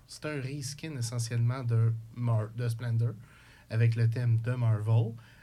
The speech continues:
Euh, en spécial, à peu près à tous les endroits, présentement à vingt-cinq dollars.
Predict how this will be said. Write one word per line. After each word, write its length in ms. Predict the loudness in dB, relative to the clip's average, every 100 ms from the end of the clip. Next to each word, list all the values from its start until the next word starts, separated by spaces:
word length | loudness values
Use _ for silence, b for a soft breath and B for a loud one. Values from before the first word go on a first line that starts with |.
| -10
Euh, 600 | 0 2 2 2 2 0 -2 -12 -20 _ -8
en 120 | -8
spécial, 760 | -8 -6 -6 -6 -6 -6 -6 -4
à 80 | -4
peu 140 | -4
près 160 | -4 -6
à 40 |
tous 180 | -6 -10 -8
les 120 | -6
endroits, 420 | -4 -2 -2 -2
présentement 680 | -6 -8 -6 -6 -6 -6 -8 -4
à 160 | 2
vingt-cinq 540 | 2 2 -2 -8 -8 -4
dollars. 340 | -2 -2 -4